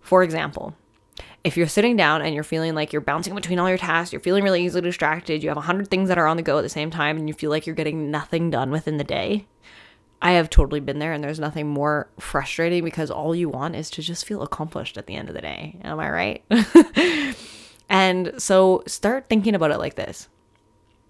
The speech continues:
From the moment that you wake up in the morning is when you're cultivating focus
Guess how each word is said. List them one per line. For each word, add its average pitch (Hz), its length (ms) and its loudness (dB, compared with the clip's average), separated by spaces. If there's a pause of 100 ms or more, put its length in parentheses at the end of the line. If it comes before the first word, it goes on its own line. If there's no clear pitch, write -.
(480)
From 190 200 0
the 214 60 6
moment 208 420 4
that 254 140 0
you 180 180 -4
wake 170 220 -2
up 160 140 -6
in 143 80 -6
the 135 40 -6
morning - 540 -8 (220)
is 165 100 -8
when 165 160 -6
you're - 80 -10
cultivating - 600 -8
focus - 500 -10